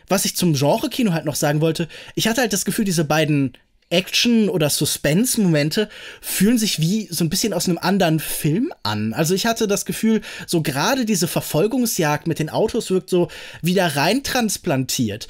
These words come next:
Und das ist so eine Stimmung, die ich öfter hab. Also wenn ich zum Beispiel bei Ad Astra an, was weiß ich, die Weltraumpiraten oder den Affenkampf denke, da bin ich auch immer so, „Was, wie passt das jetzt in diesen Film rein?“ Also ich, ich, ich, ich find solche Brüche ja erstmal spannend,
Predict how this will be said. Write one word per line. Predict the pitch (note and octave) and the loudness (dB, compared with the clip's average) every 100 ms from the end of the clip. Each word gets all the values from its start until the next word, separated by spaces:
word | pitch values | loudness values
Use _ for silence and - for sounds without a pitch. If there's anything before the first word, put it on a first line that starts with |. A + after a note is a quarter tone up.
| - - - | -16 -14 -4
Und | F3+ | 0
das | F#3 | 0
ist | A#3 | 2
so | B3+ | 2
eine | G#3 | 0
Stimmung, | - A3+ B3 G3 | 2 2 2 2
die | |
ich | E3+ - | 0 -2
öfter | D#3+ A#3 - E4 F3 | -2 -2 -2 -2 -2
hab. | B2 - | -4 -4
Also | D3+ D3+ | -2 0
wenn | G3+ | 0
ich | A3 | 0
zum | G3 | -2
Beispiel | F#3+ G3 | -2 -2
bei | D#3 D3 | 0 0
Ad | D3+ - | -2 -2
Astra | G3+ - - G#3 | -2 -2 -2 -2
an, | C#3+ C#3+ C3+ - - - - | 0 0 0 -4 -20 -14 -2
was | D#3 | 0
weiß | E3+ A3 | 0 0
ich, | - | 0
die | E3+ | 2
Weltraumpiraten | E3 G#3 - G#3 F#3 F3+ - C#3+ - | 2 2 2 0 0 -2 0 -2 0
oder | D#3 C#3 | -2 0
den | D3 D3+ | -2 0
Affenkampf | F3+ - C#4+ - E3+ C#3+ - | -2 0 -2 0 0 0 -2
denke, | - C3+ D#3 | -2 0 0
da | D3+ | 0
bin | E3+ | 0
ich | E3 A#3 | -2 -2
auch | D#4 | 0
immer | A3+ | 0
so, | E3 D#3 - - - - - | 2 0 -4 -20 -20 -20 -8
„Was, | D#3+ - - - | -4 -4 -6 -10
wie | F3 D#3+ G3 | -4 0 0
passt | - A3+ - | 0 -4 -2
das | E3 F3+ | -4 0
jetzt | A#3 G#3+ | -2 -2
in | A#3+ A3+ | -2 0
diesen | A3 E3 | 2 0
Film | C#3+ - - F#3+ C#4 F4+ - | 0 -4 -6 -4 -2 -4 -4
rein?“ | C3 A#2 A2+ A#2 | -4 -2 -2 -2
Also | E3 D#3+ G#3 G3 - - - | 0 2 2 0 -12 -14 -4
ich, | F#3 - | -4 -2
ich, | G3+ - | -6 -4
ich, | F#3 - | -6 -2
ich | F3+ F3 F#3+ | -4 -4 -8
find | - C#4 G3+ | -2 -2 0
solche | G#3 G#3 | 0 0
Brüche | D#3 D#3+ B3+ G3+ | 0 0 0 2
ja | F3 - | 0 2
erstmal | F#3 - F3 D3+ | 0 0 -2 -2
spannend, | - - C#3 A#3+ C#4+ | -4 -2 0 0 -2